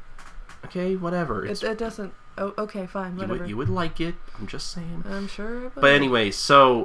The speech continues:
Speaker 1: um, I was gonna say something. You know, actually, one of my favorite moments from, uh, from the Rebellion arc is, um,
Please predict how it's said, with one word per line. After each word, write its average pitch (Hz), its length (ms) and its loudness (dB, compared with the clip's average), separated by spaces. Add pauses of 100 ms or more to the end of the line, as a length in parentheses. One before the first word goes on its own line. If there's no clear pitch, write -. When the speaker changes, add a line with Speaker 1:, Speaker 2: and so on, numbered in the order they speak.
Speaker 1:
um, 123 640 10
I 143 100 -6
was 135 120 -4
gonna 135 240 2
say 113 180 0
something. 98 360 -4 (260)
You 143 80 8
know, 170 180 12
actually, - 360 6
one 131 100 8
of 131 60 6
my 127 80 8
favorite 127 400 4
moments 107 340 -2
from, 101 280 -2
uh, 92 140 -2
from 104 160 -6
the 101 80 -2
Rebellion 98 480 -2
arc 104 300 0
is, 95 180 -4
um, 95 340 -4